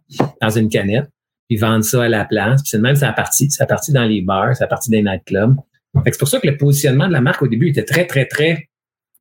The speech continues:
énergie, énergie, énergie, nightclub, le lifestyle de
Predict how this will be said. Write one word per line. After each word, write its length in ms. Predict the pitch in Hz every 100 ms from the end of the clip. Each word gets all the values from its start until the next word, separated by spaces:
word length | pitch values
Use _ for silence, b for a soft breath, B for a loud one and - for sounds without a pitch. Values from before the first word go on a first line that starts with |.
| -
énergie, 420 | 143 147 110 131
énergie, 380 | 135 120 104 131
énergie, 480 | 127 113 104 120 123
nightclub, 680 | 113 127 120 - 123 131
le 80 | 120
lifestyle 640 | 107 110 110 - 127 127 123
de 220 | 110 107